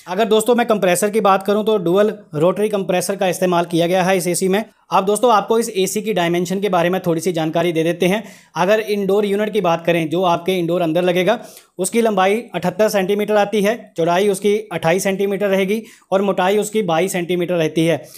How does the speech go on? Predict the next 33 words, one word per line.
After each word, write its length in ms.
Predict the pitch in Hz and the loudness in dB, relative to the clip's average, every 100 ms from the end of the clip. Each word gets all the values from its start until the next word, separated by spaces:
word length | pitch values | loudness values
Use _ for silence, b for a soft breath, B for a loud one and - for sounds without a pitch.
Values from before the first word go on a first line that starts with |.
| B - | B -2
और 120 | 180 | 0
वेट 180 | 165 180 | 0 0
की 100 | 214 | 0
बात 220 | 208 196 | 0 2
करूं 200 | 202 214 | 0 -2
तो 100 | 208 | -2
ग्यारह 260 | 160 160 180 | 0 0 0
केजी 260 | 180 170 | -2 -2
का 80 | 180 | -2
यूनिट 260 | 160 170 175 | -2 -2 -2
आता 220 | 170 196 | 0 0
है। 160 | 208 214 B B B | 0 -4 B B B
अगर 180 | 165 214 | 2 4
आउटडोर 360 | 190 196 214 214 | 4 2 2 0
यूनिट 220 | 208 220 | -2 -2
की 100 | 220 | 0
बात 240 | 190 196 | 0 0
करें 200 | 196 202 | -2 -2
तो 80 | 214 | -4
सेवेंटी 440 | 202 165 180 185 | -2 0 0 -2
पॉइंट 420 | 202 180 170 190 196 B B 143 | -4 -2 -2 -2 -8 B B -2
वन 200 | 180 220 | -2 0
सेंटीमीटर 500 | 202 196 196 185 190 | -2 0 -2 0 -2
की 140 | 196 | 0
आपको 240 | 175 - | 0 0
लंबाई 320 | 175 151 156 180 | 0 0 0 2
मिलेगी, 320 | 190 196 220 | 0 0 -2
चौड़ाई 520 | 214 - - 165 190 | -4 -10 -2 2 2
इसमें 300 | 208 196 196 | 0 -2 -4
पचपन 280 | 170 - 196 | -4 -2 -2
सेंटीमीटर 460 | 190 185 196 190 | 0 -2 -2 -2
की 100 | 196 | -2
मिलेगी 360 | 202 196 190 | 0 0 0